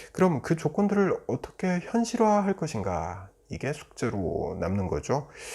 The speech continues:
우선 과연 가능할까? 아, 현실화하는 게 과연 가능할까라는 의구심이 있습니다. 예를 하나 들어보죠. 일본의 절반이 물에 잠겼다라고 가정을 해보죠.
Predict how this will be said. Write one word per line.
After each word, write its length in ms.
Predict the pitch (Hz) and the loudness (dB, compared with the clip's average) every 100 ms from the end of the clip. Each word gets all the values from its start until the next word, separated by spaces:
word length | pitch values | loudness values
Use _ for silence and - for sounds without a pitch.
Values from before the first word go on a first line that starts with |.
| - - - - | -12 -12 -14 -4
우선 400 | 151 - 139 - | -2 0 0 -4
과연 640 | - - 110 165 156 - - - | -6 -2 0 0 -4 -8 -16 -14
가능할까? 1000 | - 92 139 185 208 - 101 139 - - - | -8 -4 0 0 0 0 0 0 -4 -18 -20
아, 220 | - - - - | -14 -12 -10 -4
현실화하는 480 | 151 - 147 107 | -4 -2 -4 -2
게 140 | 92 127 - | -4 -6 -6
과연 320 | - 82 147 | -4 -2 -4
가능할까라는 1200 | - - 123 151 - 90 82 - - 82 113 135 - | -6 -4 -4 -4 -4 -4 -4 -10 -8 -4 -4 -4 0
의구심이 480 | 127 156 165 - 110 | 2 2 0 -2 -4
있습니다. 540 | 76 87 82 82 92 - - - - - - - - _ - | -4 -6 -6 -6 -8 -16 -20 -18 -16 -16 -20 -20 -20 _ 2
예를 220 | 127 170 | 4 4
하나 200 | 180 160 | 2 2
들어보죠. 500 | 143 107 95 123 95 | 0 0 -2 -2 -2
일본의 500 | 101 139 160 180 180 | -2 -2 -2 0 -2
절반이 840 | - 120 123 135 131 147 147 123 - | 0 0 0 -2 -2 -2 -2 -2 -4
물에 520 | 104 127 139 127 - | -4 0 0 0 -4
잠겼다라고 1300 | - 131 139 147 - 92 78 - 92 - 87 - 85 82 | -4 -2 -2 -4 -2 -2 -4 -8 -10 -4 -4 -2 -4 -4
가정을 380 | 98 95 98 117 | -6 -4 -4 -4
해보죠. 400 | 113 - - | -6 -6 -6